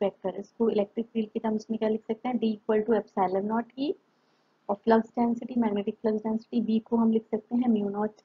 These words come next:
H। एच क्या है, इलेक्ट्रिक फील्ड इंटेंसिटी। epsilon naught और mu naught जो है permittivity and permeability of free space है, ठीक है। तो इन कंडीशंस को हमें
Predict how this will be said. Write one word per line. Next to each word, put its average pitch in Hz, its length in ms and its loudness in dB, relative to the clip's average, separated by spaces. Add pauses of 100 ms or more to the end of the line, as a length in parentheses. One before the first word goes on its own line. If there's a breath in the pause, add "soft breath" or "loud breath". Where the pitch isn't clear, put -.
(100)
H। - 200 -2 (340)
एच 208 120 -8
क्या 226 160 0
है, 240 120 2
इलेक्ट्रिक 190 360 -4
फील्ड 220 220 -2
इंटेंसिटी। 175 560 -8 (800)
epsilon 226 600 2
naught 247 260 2
और 214 160 2
mu 208 260 0
naught 214 320 -2
जो 220 80 2 (100)
है 269 160 -2 (1400)
permittivity 214 680 2 (400)
and 196 180 -2 (120)
permeability 202 680 0
of 233 120 2
free - 560 -4
space - 480 -8
है, 156 80 -18 (1700)
ठीक 254 140 -8
है। 247 80 0
तो - 480 -16
इन 277 180 4
कंडीशंस 240 580 2
को 262 120 -2
हमें 240 380 0